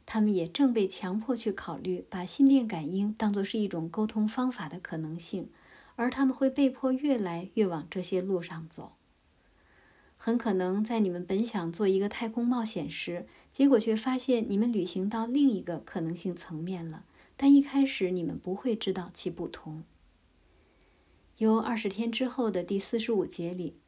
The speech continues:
你们目前有关扩展性宇宙的理论是错的。当你们的科学家发现你们所知的太空是一个扭曲时，而当由一个所谓的银河系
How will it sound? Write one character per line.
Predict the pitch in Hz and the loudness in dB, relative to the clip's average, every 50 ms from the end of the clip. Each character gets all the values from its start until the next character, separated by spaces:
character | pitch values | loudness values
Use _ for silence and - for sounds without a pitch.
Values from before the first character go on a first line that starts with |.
| _ _ _ _ _ _ _ _ _ - - _ - - _ _ _ _ _ _ - | _ _ _ _ _ _ _ _ _ -20 -20 _ -20 -20 _ _ _ _ _ _ 0
你 | 247 240 | 4 6
们 | 240 262 269 | 6 8 10
目 | 285 277 269 | 10 8 8
前 | - - 226 214 220 240 | 4 4 2 2 4 4
有 | 220 190 165 | 2 2 2
关 | 185 214 220 226 | 2 2 2 0
扩 | 226 - - 277 254 | 0 0 2 2 2
展 | 214 180 175 | 2 2 -2
性 | 185 - 208 190 | 0 0 0 0
宇 | 175 - | 0 -2
宙 | - 208 196 185 | -2 -2 -2 -2
的 | 190 175 | -2 -2
理 | 165 - - | -2 -4 -4
论 | - 180 190 185 185 | -4 -4 -4 -2 -4
是 | - - 214 | -4 -4 -6
错 | - - - - 269 233 196 | -6 -6 -4 -2 -2 -2 -2
的。 | - 160 165 - _ _ _ _ - _ _ - | -4 -8 -12 -18 _ _ _ _ -20 _ _ 2
当 | - 285 285 269 | 6 8 8 8
你 | 226 | 8
们 | 196 185 | 6 2
的 | 196 214 | 0 0
科 | - - 262 | 0 -2 0
学 | 226 247 240 | 2 2 2
家 | 233 254 254 247 | 2 0 -2 -2
发 | - - 262 262 | -2 0 0 0
现 | 262 - - 247 220 202 - - | 0 0 0 0 0 0 -2 0
你 | 202 196 | 0 2
们 | 208 240 | 2 2
所 | 240 - 214 185 180 | 2 2 2 2 2
知 | - 220 | 0 0
的 | 220 233 | -2 -2
太 | 233 - - 226 208 | -2 -2 -4 -4 -4
空 | - - 240 240 240 | -4 -4 -2 -2 -2
是 | 220 - 226 | -2 -2 -2
一 | 208 | 2
个 | 208 220 | 2 2
扭 | 208 180 151 156 | 2 0 -2 -4
曲 | - - - 233 240 240 | -6 -6 -4 -2 -2 -2
时， | - - - - - - _ - - - - - - - | -2 -4 -4 -6 -6 -8 _ -20 -20 -20 -20 -20 -10 -4
而 | 190 190 | -2 0
当 | 190 208 202 202 202 - | 0 2 0 0 -2 0
由 | - 196 | 2 4
一 | 202 214 214 | 4 4 4
个 | 214 208 | 2 0
所 | 214 214 - 180 165 | 0 0 -2 -2 -2
谓 | 170 208 202 | 0 0 0
的 | 185 180 | 0 0
银 | 175 175 185 214 | -2 -2 -2 -4
河 | 240 226 - 202 220 | -4 -2 -2 -2 -2
系 | 214 - - - 220 190 - | -2 -4 -4 -2 -2 -2 -2